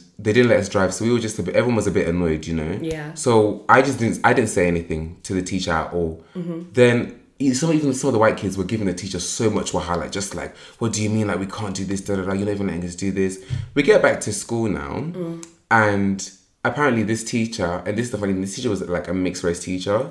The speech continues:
Speaker 2: Oh, wow.
Speaker 1: This teacher pointed out to the other, like, head of sixth form that me and the only other black girl that was on the trip were the spearheading of the campaign of yelling at her,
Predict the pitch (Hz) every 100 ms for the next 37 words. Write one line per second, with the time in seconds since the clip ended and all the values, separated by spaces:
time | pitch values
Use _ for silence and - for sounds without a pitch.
0 | - 165 156 135 151 151 127 123 131 -
1 | 143 139 135 139 127 117 - 123 113 104
2 | - 101 - - 98 92 87 - - 101
3 | 98 82 - 98 95 85 92 - 87 82
4 | 85 - 90 95 104 127 110 87 92 90
5 | 98 113 107 98 87 85 87 85 85 90
6 | 82 - 87 78 - - _ - 98 98
7 | 95 85 - 113 104 95 92 85 95 95
8 | 85 92 85 85 101 95 92 92 85 69
9 | 85 78